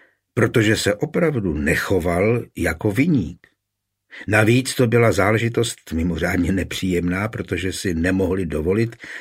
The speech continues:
znepřátelit si budoucího zetě tím, že vztáhnou ruku na člena jeho poselstva. „Co když si ta žena bude stát na svém?“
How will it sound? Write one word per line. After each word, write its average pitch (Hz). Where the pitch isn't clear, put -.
znepřátelit 107
si -
budoucího 101
zetě 92
tím, 113
že 95
vztáhnou 98
ruku 117
na 85
člena 90
jeho 98
poselstva. -
„Co 135
když 170
si 214
ta 175
žena 151
bude 147
stát 156
na 151
svém?“ -